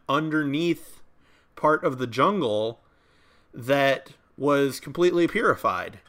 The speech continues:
And, you know, all the air and the plants were all purified because of, like, the petrified, it, uh,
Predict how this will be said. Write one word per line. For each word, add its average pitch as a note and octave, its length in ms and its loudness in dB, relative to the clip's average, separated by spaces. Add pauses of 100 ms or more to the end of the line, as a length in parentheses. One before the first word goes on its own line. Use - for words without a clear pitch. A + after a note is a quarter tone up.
(2250)
And, C3 240 -6
you C3 60 -4
know, B2+ 140 0
all D3 240 2
the E3 200 -2
air D3 280 4
and C#3+ 120 0
the B2+ 80 -6
plants E3 640 -2
were C3 240 -2
all B2 480 4
purified C3 680 2
because B2+ 500 -2
of, A#2+ 520 0 (480)
like, B2 240 -4
the B2+ 100 0
petrified, C3 1200 2 (560)
it, B2 320 0
uh, A2 540 0